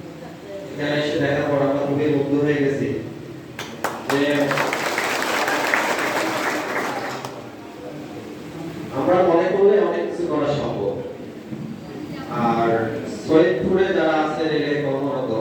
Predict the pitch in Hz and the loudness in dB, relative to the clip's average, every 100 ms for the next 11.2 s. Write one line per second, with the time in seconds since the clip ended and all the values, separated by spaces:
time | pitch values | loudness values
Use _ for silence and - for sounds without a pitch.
0 | - - - - - - - - - - | -2 -6 -10 -14 -16 -16 -16 -16 -10 -2
1 | 185 151 151 151 151 151 143 135 - 135 | 2 4 6 6 4 4 4 4 2 2
2 | - - 165 160 151 151 - - 151 151 | 4 2 2 2 2 2 2 2 2 2
3 | 151 147 - 120 123 135 147 151 139 139 | 4 4 2 0 2 2 2 2 2 2
4 | 139 139 135 135 135 135 131 131 123 117 | 2 2 4 4 4 0 0 0 2 2
5 | 113 - 101 - 135 143 - - - 233 | 2 2 0 0 2 2 2 0 -2 -4
6 | 240 - - - - - - - - - | -4 -2 2 4 4 4 4 4 4 2
7 | 339 359 349 311 - 240 269 262 262 247 | 0 0 0 0 -2 -8 -8 -10 -10 -12
8 | 220 - - - - - - - - - | -12 -12 -12 -14 -14 -16 -14 -12 -12 0
9 | 143 151 160 180 180 - - 160 190 190 | 2 4 4 4 4 2 2 4 6 6
10 | 190 202 202 - 170 - 175 165 165 165 | 6 4 2 0 -2 -2 0 0 2 0
11 | 143 151 | 2 2